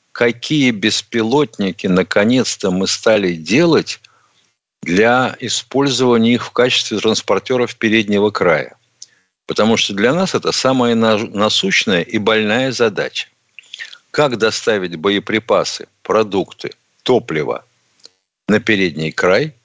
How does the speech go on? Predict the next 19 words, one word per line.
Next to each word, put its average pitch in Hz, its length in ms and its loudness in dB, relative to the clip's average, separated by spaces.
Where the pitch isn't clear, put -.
и - 60 -4
как - 280 -2
вывести 165 400 -2
раненых? 95 580 -2
Так 127 160 -4
вот, 220 200 0
появились, 208 560 2
наконец, 104 460 0
слава 151 340 2
тебе, 87 260 -4
Господи. - 560 -10
Два. 107 500 2
Один 127 540 0
называется 127 600 2
«Братишка», 135 640 -2
оба 139 200 2
на 131 120 2
гусечной 120 440 0
базе. 82 360 -2